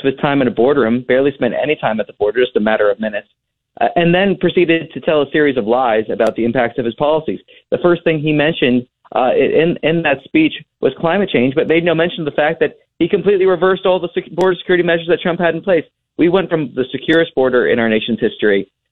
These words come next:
uh, to the worst border crisis in our nation's history because of Joe Biden,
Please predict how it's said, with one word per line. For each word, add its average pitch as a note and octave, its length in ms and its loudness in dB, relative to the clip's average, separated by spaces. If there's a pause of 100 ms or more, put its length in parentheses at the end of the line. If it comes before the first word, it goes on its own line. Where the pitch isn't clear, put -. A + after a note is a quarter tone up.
(160)
uh, A#2 240 2
to C#3+ 80 0
the C3+ 60 2
worst C3+ 260 0
border A#2+ 180 2
crisis G#2+ 400 -2 (280)
in A#2 100 -4
our A#2+ 60 2
nation's A2+ 280 0
history G#2+ 320 0
because B2 380 -2
of G#2+ 120 -2
Joe A2+ 140 2
Biden, G#2+ 380 -2